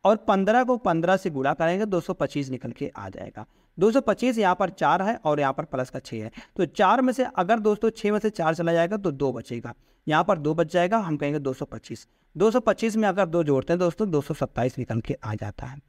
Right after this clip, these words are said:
दो सौ सत्ताईस किस विकल्प में दिया गया? यह विकल्प नंबर ए में दिया गया है दोस्तों। इसका सही जवाब विकल्प नंबर ए निकल के आ जाएगा। दोस्तों यही थे आज के कुछ महत्वपूर्ण प्रश्न। अब चलते हैं दोस्तों यहाँ से हम होमवर्क की बात करते हैं।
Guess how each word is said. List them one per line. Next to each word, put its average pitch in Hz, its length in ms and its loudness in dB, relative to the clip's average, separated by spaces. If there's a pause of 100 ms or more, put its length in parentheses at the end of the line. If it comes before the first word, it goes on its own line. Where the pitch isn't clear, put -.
(340)
दो 185 180 4
सौ 262 120 4
सत्ताईस 214 420 0
किस 185 200 -4
विकल्प 196 260 -4
में 202 160 0
दिया 208 140 0
गया? 233 140 -2
यह 185 120 2
विकल्प 151 300 -2
नंबर 143 300 0 (100)
ए 131 100 -4
में 131 260 -2
दिया 131 320 -10
गया - 140 -12
है - 120 -20 (380)
दोस्तों। 170 300 2
इसका 170 320 2
सही 151 220 0
जवाब 175 240 0
विकल्प 135 280 -2
नंबर 127 280 -2 (120)
ए 135 100 0
निकल 127 280 -2
के 147 200 -6 (120)
आ 101 140 -10
जाएगा। 113 520 -14 (360)
दोस्तों 165 220 4
यही 202 340 2
थे 247 160 0
आज 180 340 2
के 202 100 0
कुछ 190 240 -4
महत्वपूर्ण 147 480 -2
प्रश्न। 123 380 -6 (260)
अब 220 140 2
चलते 226 280 0
हैं 233 80 0
दोस्तों 220 240 0
यहाँ 190 180 4
से 214 100 -4
हम 208 120 0
होमवर्क 185 520 0
की 208 100 -2
बात 185 220 0
करते 196 240 -6
हैं। 202 160 -6